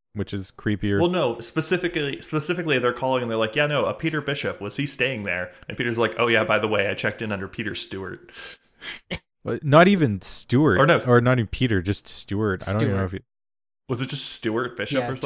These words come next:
Speaker 2: something?
Speaker 3: just Stuart. No, just Stuart. Just a fake name.
Speaker 2: Just Stuart?
Speaker 1: I'm assuming it's,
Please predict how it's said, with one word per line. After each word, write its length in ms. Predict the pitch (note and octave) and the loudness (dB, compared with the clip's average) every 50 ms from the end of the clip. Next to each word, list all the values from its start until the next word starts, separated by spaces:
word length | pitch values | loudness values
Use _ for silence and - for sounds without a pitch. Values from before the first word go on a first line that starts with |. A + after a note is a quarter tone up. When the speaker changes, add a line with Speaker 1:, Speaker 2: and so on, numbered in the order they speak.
| C3 B2+ - | -4 -4 -4
Speaker 2:
something? 200 | D3 C#3+ C#3+ C#3+ - | -6 -6 -6 -10 -8
Speaker 3:
just 200 | - - C3+ - | -8 -8 -6 -6
Stuart. 440 | - - - D3 C3+ B2 B2 B2 B2+ | -10 -8 -6 -4 -2 -2 -2 -4 -4
No, 180 | C3 C3+ C#3 C#3 | -4 -4 -4 -2
just 220 | C3+ D#3+ D#3+ - | -2 -4 -4 -4
Stuart. 400 | - - D3+ C3 B2+ B2 A2+ C3+ | -4 -2 0 0 0 -2 -4 -6
Just 160 | - E3 - | -10 -4 -2
a 60 | E3+ - | -2 -2
fake 300 | - - B2+ B2+ - B2 | 0 -2 -4 -4 -4 -6
name. 220 | B2 A#2 A#2 A2+ | -6 -4 -4 -4
Speaker 2:
Just 160 | B2+ C3 - | -4 -4 -6
Stuart? 400 | - - - A#2 A#2 B2+ C#3 - _ _ _ _ _ _ _ _ | -4 -4 -4 -2 -2 -4 -8 -10 _ _ _ _ _ _ _ _
Speaker 1:
I'm 140 | C#3 D3 D#3 | 6 8 8
assuming 580 | E3 - - - - G3 G3+ G3 G#3+ G#3 F#3 D3+ | 8 4 4 4 6 6 6 6 4 2 2 2
it's, 480 | B2 A#2+ A#2+ - - - - - - | 2 0 0 -2 -6 -8 -8 -10 -12